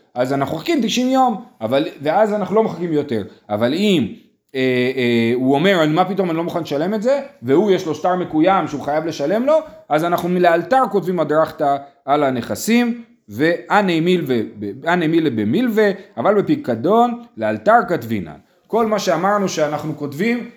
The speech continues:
זה במילווה, כי הבן אדם הוציא את הכסף, והוא צריך להחז-, להחזיר, כן? אבל בפיקדון, שהבן אדם לא היה אמור להוציא את הפיקדון בכלל,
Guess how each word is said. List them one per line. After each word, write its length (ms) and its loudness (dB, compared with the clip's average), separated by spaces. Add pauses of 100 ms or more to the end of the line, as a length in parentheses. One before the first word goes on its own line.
זה 160 -2
במילווה, 560 2 (260)
כי 80 -6
הבן 160 -2
אדם 200 0
הוציא 260 0
את 40 -4
הכסף, 560 -2
והוא 120 -8
צריך 440 -2 (200)
להחז-, 300 -4 (320)
להחזיר, 580 2 (260)
כן? 300 2
אבל 160 -4
בפיקדון, 680 0
שהבן 220 -2
אדם 140 0
לא 80 6
היה 140 2
אמור 180 0
להוציא 200 -2
את 60 -4
הפיקדון 500 0
בכלל, 400 0